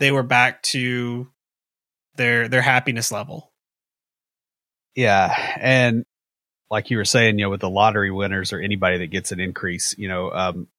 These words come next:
Speaker 2: it's sort of like, you know, the buying a new car. You're happy when you first get it, but, you know, that goes away.
Speaker 1: Mm-hmm.
Speaker 2: You know, it becomes the new normal and you return to that average level. So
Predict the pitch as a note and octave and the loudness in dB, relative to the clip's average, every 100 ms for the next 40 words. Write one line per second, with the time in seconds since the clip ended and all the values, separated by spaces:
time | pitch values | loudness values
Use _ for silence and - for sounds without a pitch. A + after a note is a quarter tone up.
0 | _ _ _ _ _ A#2+ D#3+ B2+ A2 G#2+ | _ _ _ _ _ 0 4 4 2 -2
1 | F#2+ F2 G2+ G2+ G2 F#2+ F2+ - F#2+ F2 | -4 -2 0 0 -2 -6 -6 -2 0 0
2 | - - G2 A#2 A#2+ G#2 F2+ - - A2 | -4 -6 -2 2 0 -2 -8 -8 -4 -4
3 | F#2+ A2 - G#2+ G2 F#2 F#2+ F2 _ _ | 0 -2 0 0 -2 -2 -4 -4 _ _
4 | _ - G2+ F2+ G2+ E2+ G2 E2+ E2+ D#2+ | _ -8 -4 0 2 2 0 0 -4 -6
5 | - - C3 A#2+ B2 _ _ _ _ _ | -12 -12 -10 -8 -12 _ _ _ _ _
6 | _ _ _ G#2 F#2+ G2+ C3 G#2 G#2 G2 | _ _ _ -6 -4 0 0 2 0 2
7 | A2 A#2 A2+ A2 - - G2 G2 F#2+ F#2 | 4 4 4 2 0 -8 -4 -2 -2 -4
8 | - _ _ - G#2 F#2+ F#2+ - A2 G#2 | -10 _ _ -6 -4 -4 -4 0 0 0
9 | F#2+ - G2 F#2 F#2 F#2 D#2 F#2 F#2+ F2+ | -2 -4 -4 -4 0 0 2 2 2 0
10 | F#2 G2 F#2 F2 - - - - A2 G2 | -2 0 0 0 -6 -10 -2 2 4 2
11 | F#2+ | -2